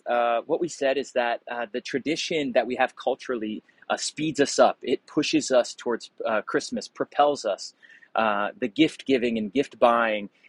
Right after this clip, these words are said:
uh, the last minute drinks with friends, the finishing up projects at works, the, the finals at school really push us towards the end of the year, when historically the church calendar has actually used this time,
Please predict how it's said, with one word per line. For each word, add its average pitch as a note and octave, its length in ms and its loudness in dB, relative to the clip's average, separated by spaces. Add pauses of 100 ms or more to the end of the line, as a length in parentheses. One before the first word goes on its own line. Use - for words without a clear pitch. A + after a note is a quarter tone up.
(120)
uh, G#2 340 2
the A#2+ 200 -2
last C#3 320 2
minute C#3 200 0
drinks B2+ 320 -2
with B2 140 -4
friends, A#2+ 380 0
the A#2+ 100 0
finishing C#3 420 -2
up B2+ 140 2
projects A#2+ 460 0
at A2 100 4
works, A#2+ 380 0
the, A#2 260 2
the A#2+ 100 0
finals C3 600 0 (300)
at A#2 180 2
school C#3+ 560 0
really C3 320 -2
push - 340 -2
us C3 220 0
towards A#2+ 300 -4
the A2 160 -4
end A#2+ 160 -2
of G#2 100 -4
the G#2 60 -6
year, B2+ 360 2
when A2 280 0
historically D#3 520 0
the A#2 120 -2
church - 260 -6
calendar B2 380 0
has A2+ 160 2
actually D3 240 2
used A#2+ 120 -4
this A#2+ 120 -8
time, A2 280 -2